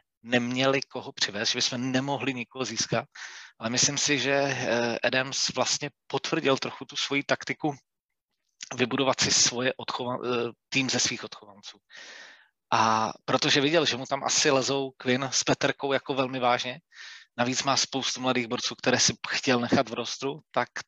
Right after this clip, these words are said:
tak prostě nikoho nepřivedl. Podle mě to bylo jenom o tomhle. Že to, eh, třeba ten tolikrát zmiňovaný DeBrincat, proč jsme ho nezískali, jo? Eh, myslím si, že to má hrozně širší souvislosti s daleko delším plánem, který tam někde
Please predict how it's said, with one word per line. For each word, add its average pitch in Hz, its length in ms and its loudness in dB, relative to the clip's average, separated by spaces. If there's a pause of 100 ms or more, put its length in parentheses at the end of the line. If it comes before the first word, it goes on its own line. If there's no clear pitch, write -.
(100)
tak - 140 -2
prostě 131 260 0
nikoho 127 220 -6
nepřivedl. 117 380 -6 (480)
Podle 123 200 2
mě - 80 4
to 127 100 2
bylo 123 160 2
jenom 123 220 2
o 117 40 -4
tomhle. 110 260 -8 (640)
Že 131 180 2
to, 135 380 4
eh, 135 320 -2 (120)
třeba 143 240 2
ten 135 240 0
tolikrát 135 360 0
zmiňovaný 131 480 -4
DeBrincat, 127 560 0
proč 120 160 -4
jsme 127 160 -2
ho 123 60 -2
nezískali, 113 640 -2
jo? 87 100 -12 (300)
Eh, 101 480 0
myslím 151 220 0
si, 143 100 4
že 143 100 2
to 135 100 -6
má 135 80 4
hrozně 127 300 0
širší - 540 2
souvislosti 131 800 -2
s 113 140 -6
daleko 127 360 2 (140)
delším 120 440 0
plánem, 117 360 0 (100)
který 113 180 -2
tam 117 140 -4
někde 117 380 0